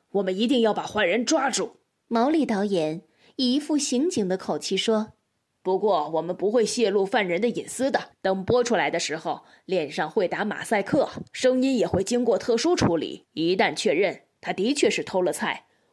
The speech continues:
Speaker 1: 我们就冲出来叫住他，然后问清楚为什么要干这种事。这个环节我们就交给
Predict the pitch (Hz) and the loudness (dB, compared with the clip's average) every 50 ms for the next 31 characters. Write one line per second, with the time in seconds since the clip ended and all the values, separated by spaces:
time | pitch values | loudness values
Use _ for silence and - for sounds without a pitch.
0 | _ _ _ 170 165 135 139 143 175 147 - - 247 247 254 233 226 180 202 226 | _ _ _ -4 -4 -4 -4 -4 -4 -4 0 0 0 0 2 2 4 4 4 4
1 | - 330 247 185 180 165 151 - - - - _ _ _ _ _ - 151 147 165 | 4 2 2 2 0 -2 -4 -4 -6 -8 -10 _ _ _ _ _ -4 -4 -4 -2
2 | 170 - 180 208 240 220 170 - - 226 240 220 202 - - _ _ _ _ - | 0 0 2 2 2 2 0 -2 -2 -2 0 -2 -2 -6 -8 _ _ _ _ -2
3 | 311 349 320 240 - 220 202 196 214 196 185 - 220 208 185 240 220 208 196 170 | 0 0 2 2 0 0 0 2 2 2 2 0 0 2 2 2 2 2 0 -2
4 | 180 - 240 208 151 - - _ _ _ _ _ _ _ _ _ - 233 208 202 | 0 2 2 2 0 0 -6 _ _ _ _ _ _ _ _ _ 2 2 2 2
5 | 180 160 - - 151 190 226 - 180 151 165 196 202 190 - - _ _ _ _ | 0 -2 -2 0 0 0 0 0 0 2 2 2 0 -2 -4 -12 _ _ _ _
6 | _ _ 175 185 156 147 156 190 190 180 - 233 196 214 214 - 175 139 139 139 | _ _ -2 -2 -2 -2 -2 -4 -2 0 2 2 2 2 2 0 0 0 0 -2
7 | 139 - _ | -4 -6 _